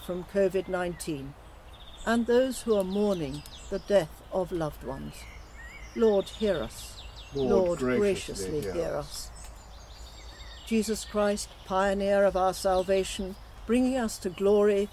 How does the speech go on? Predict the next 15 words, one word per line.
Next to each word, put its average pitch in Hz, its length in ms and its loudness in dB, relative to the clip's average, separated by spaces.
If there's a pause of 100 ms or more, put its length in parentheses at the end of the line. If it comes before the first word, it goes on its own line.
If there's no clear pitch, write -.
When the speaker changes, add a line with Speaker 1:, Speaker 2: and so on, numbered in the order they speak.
Speaker 1:
through 233 160 0
your 240 220 2
death 226 500 0
and 226 240 0
resurrection, 175 800 -2 (340)
surround 269 760 2
with 233 300 0
your 247 220 0
saints 247 580 -2
and 208 140 -2 (120)
angels 165 580 -2 (340)
those 240 400 6
who 254 120 -2
have 208 240 -4
died 196 400 2